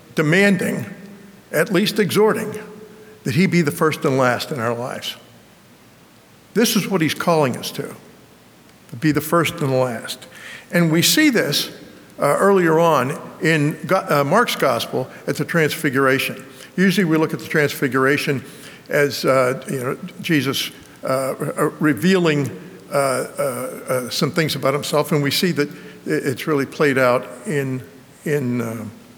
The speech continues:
uh, Revelation. But there's something else going on. If you remember the story Jesus is transfigured. It says, "He was transfigured before them, and his clothes became radiant, intensely white,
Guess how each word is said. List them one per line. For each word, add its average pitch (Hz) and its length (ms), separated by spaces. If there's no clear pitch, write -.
uh, 117 160
Revelation. 139 640
But 170 180
there's 175 180
something 190 440
else 190 200
going 139 360
on. 120 200
If 117 160
you 139 60
remember 165 380
the - 100
story 156 500
Jesus 151 340
is 135 200
transfigured. 151 720
It 117 100
says, 143 380
"He 139 100
was 131 220
transfigured 165 720
before 180 380
them, 156 260
and 131 80
his 120 100
clothes 147 300
became 127 380
radiant, 151 440
intensely 131 480
white, 143 400